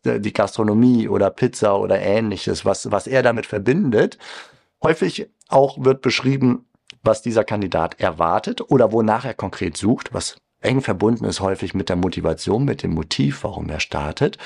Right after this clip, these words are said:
Aber das ist natürlich dann auch etwas, wo,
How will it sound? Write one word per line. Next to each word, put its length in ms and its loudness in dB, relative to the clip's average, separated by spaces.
Aber 360 2
das 300 -2
ist 140 -4
natürlich 340 2
dann 160 2
auch 160 -2
etwas, 400 -2
wo, 280 0